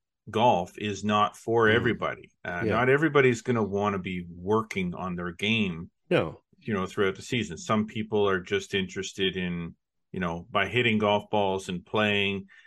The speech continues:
Speaker 1: uh,
Speaker 2: Yeah.
Speaker 1: you know, on simulators, they feel that that is, you know, essentially keeping their game sharp.
Speaker 2: Right, sharp.
Speaker 1: Uh,
Speaker 2: Yeah, yeah,
Speaker 1: you
Speaker 2: yeah,
Speaker 1: know.
Speaker 2: for sure. And, and I would warn people too. One of the, one of the big things is that, you know, a lot of people go into, uh,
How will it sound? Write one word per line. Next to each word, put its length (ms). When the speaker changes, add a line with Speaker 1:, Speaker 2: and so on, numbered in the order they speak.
Speaker 1:
uh, 480
Speaker 2:
Yeah. 60
Speaker 1:
you 80
know, 160
on 180
simulators, 720
they 240
feel 320
that 160
that 240
is, 540
you 120
know, 260
essentially 500
keeping 420
their 180
game 500
sharp. 280
Speaker 2:
Right, 280
sharp. 420
Speaker 1:
Uh, 140
Speaker 2:
Yeah, 180
yeah, 180
Speaker 1:
you 100
Speaker 2:
yeah, 60
Speaker 1:
know. 180
Speaker 2:
for 120
sure. 280
And, 120
and 260
I 120
would 120
warn 280
people 280
too. 320
One 200
of 80
the, 100
one 160
of 60
the 80
big 220
things 500
is 220
that, 260
you 80
know, 100
a 40
lot 180
of 60
people 320
go 280
into, 680
uh, 320